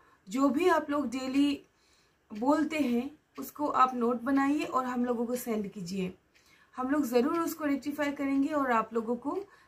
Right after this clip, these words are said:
करेक्शन करके प्रोवाइड करेंगे। और अगर आप चाहते हैं कि मैं वीडियो आप लोगों का चेक करूँ तो surely आप कमेंट सेक्शन में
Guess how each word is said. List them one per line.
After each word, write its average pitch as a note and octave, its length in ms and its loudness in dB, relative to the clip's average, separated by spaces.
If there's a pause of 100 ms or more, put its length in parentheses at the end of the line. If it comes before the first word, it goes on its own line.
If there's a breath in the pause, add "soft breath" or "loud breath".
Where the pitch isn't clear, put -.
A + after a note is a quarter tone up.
(140 soft breath)
करेक्शन A#3 400 0
करके A3+ 300 -6
प्रोवाइड F#3+ 400 -4
करेंगे। F3+ 500 -10 (640 soft breath)
और B3 260 2
अगर B3+ 360 -2
आप C4+ 200 -2
चाहते C4 320 -2
हैं E4+ 220 0
कि D#4 80 -6
मैं D4+ 160 2
वीडियो B3+ 380 2
आप D4 300 4
लोगों C#4 180 0
का C4+ 140 -6
चेक C4+ 300 -8
करूँ C#4+ 200 -4
तो D#4+ 200 -10
surely D4 600 2
आप - 240 0
कमेंट A#3+ 340 -2
सेक्शन C#4 340 -4
में D#4 340 4